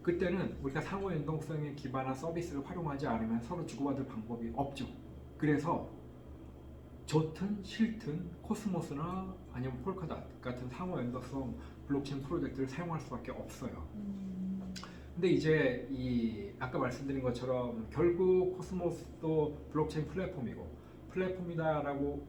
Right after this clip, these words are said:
Speaker 1: 보니까 이제 생태계가 어떻게 육성되느냐, 즉 코스모스 기반 하에 얼마나 많은 상호 연동성 서비스가 만들어지고 운영이 되는가라고 하는 부분이 굉장히 중요한데,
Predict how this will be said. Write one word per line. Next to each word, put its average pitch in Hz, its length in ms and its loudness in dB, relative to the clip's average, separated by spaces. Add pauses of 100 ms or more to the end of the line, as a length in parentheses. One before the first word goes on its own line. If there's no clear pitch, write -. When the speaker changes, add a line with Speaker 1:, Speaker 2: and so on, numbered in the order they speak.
(100)
Speaker 1:
보니까 147 540 0
이제 117 140 0
생태계가 156 760 0
어떻게 117 320 0
육성되느냐, 147 720 -2
즉 - 200 -6
코스모스 175 440 -4
기반 135 320 0
하에 151 440 0 (400)
얼마나 156 380 4
많은 123 460 2
상호 180 320 -4
연동성 131 480 -2
서비스가 135 500 -2
만들어지고 123 640 0
운영이 139 380 2
되는가라고 127 1040 -2
하는 151 120 4
부분이 135 260 0
굉장히 123 400 -2
중요한데, 123 760 0